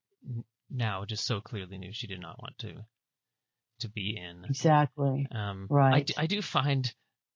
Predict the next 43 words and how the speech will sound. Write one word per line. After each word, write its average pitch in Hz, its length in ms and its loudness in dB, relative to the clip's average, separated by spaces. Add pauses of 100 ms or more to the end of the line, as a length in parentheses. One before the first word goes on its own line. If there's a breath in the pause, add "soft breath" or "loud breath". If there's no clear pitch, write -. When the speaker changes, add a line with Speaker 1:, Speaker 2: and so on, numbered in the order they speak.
(120)
Speaker 1:
I 135 60 -2
mean, 127 280 2
it's, - 340 -6 (120)
and 143 140 -2
you, 143 100 0
you 151 100 0
don't 160 180 2
really 123 200 2
hammer 117 300 4
on 110 120 2
this 107 180 -2
much 110 200 0
in 110 60 -2
the 104 80 -4
book, 104 300 -2
but 120 100 -10
kind 143 180 -4
of 120 80 -2
the 113 100 0
real 113 200 0
tragedy 104 680 -4
of 95 280 -8 (460)
Ergot. 101 640 -4 (380)
Um, 101 480 -6 (480)
her 127 200 -2
husband, 117 460 2
who, 110 300 2 (720)
it, 147 160 0
he 156 180 0
really 190 200 0
does 175 220 2
strike 139 340 0
me 123 140 4
as 110 280 2
he 127 140 -2
is 120 120 0
so 190 320 0
supportive, - 560 -6 (440 soft breath)
and 131 120 4
he's 123 160 6
encouraging 143 560 0
her 107 180 4
to, 107 300 -2